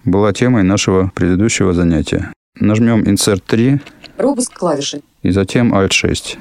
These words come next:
Speaker 2: Вставка файла «Диалог». Имя файла, комбинированный редактор, Alt.
Speaker 1: В диалоге добавления файла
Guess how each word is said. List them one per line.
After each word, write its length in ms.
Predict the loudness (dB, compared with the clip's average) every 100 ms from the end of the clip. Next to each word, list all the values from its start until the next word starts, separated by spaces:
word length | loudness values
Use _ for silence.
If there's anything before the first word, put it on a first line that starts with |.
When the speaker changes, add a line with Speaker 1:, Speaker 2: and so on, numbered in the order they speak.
| -14
Speaker 2:
Вставка 380 | -6 -6 -6
файла 280 | -2 0 2
«Диалог». 480 | 0 0 -2 -4 -10 _ _
Имя 200 | 0 0
файла, 400 | 2 0 0 -4 -6
комбинированный 640 | -4 0 2 2 2 0
редактор, 420 | 0 0 -2 -4 -10 _ -4
Alt. 400 | -2 -2 -4 -10 -16 _ -4
Speaker 1:
В 60 |
диалоге 460 | 0 2 2 2 2
добавления 580 | 2 2 2 2 2 2
файла 520 | 0 2 2 2